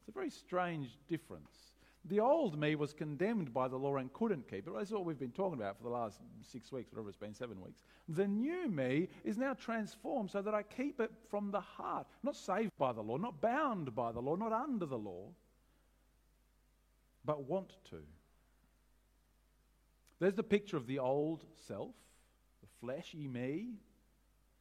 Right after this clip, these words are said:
and the picture of the new self, the spiritual me, no longer producing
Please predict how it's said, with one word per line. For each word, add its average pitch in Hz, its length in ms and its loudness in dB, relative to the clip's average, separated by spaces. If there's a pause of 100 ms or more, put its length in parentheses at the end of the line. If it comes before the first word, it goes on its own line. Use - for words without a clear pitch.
(280)
and 107 80 -8
the 104 60 -6
picture 139 320 -2
of 117 100 -4
the 135 80 0
new 151 300 -2
self, 80 320 -12 (120)
the 117 100 -6
spiritual 135 720 -4
me, 78 200 -12 (1200)
no 143 160 6
longer 170 300 2
producing 135 600 -4